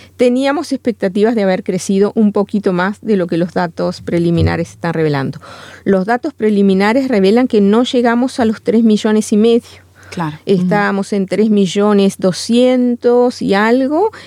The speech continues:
Speaker 1: en el veinte once y ahora estamos en tres millones cuatrocientos cuarenta y cuatro mil y algo.
Speaker 2: Mira, ujú.
Speaker 1: Es decir, que, que el incremento que hubo es, eh, nos dejó un poquito decepcionados, un poquito con sabor a poco.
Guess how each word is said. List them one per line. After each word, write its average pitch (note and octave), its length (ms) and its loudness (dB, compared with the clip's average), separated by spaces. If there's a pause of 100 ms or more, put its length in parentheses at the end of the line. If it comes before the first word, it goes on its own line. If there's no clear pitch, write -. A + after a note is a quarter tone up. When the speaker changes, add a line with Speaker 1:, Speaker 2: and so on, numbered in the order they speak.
(140)
Speaker 1:
en G3 160 2
el F3 260 0
veinte G#3 480 0
once C#4+ 500 -2
y A#3 120 2
ahora G#3+ 220 -2
estamos A#3 560 -2
en G#3 220 2
tres A#3+ 220 -2
millones A#3 500 2
cuatrocientos G3+ 720 -4
cuarenta F#3 380 -2
y F#3+ 60 -6
cuatro F#3+ 340 -2
mil G3+ 380 2
y F3+ 180 -2
algo. F3 480 -4 (140)
Speaker 2:
Mira, F3+ 280 -4 (140)
ujú. F#3+ 160 -6 (480)
Speaker 1:
Es B3 160 0
decir, B3 320 -2
que, A#3+ 260 2
que G3 460 2
el G#3 180 2
incremento A3 840 2
que A#3 180 -2
hubo D#4 580 0
es, G#3+ 380 0
eh, F#3 240 -2
nos G3+ 200 2
dejó A3 220 0
un B3+ 80 2
poquito A#3 720 0
decepcionados, G3 920 -2
un G#3+ 80 -2
poquito G3 360 -2
con G3 140 0
sabor F3+ 320 -2
a F3 60 0
poco. - 420 -10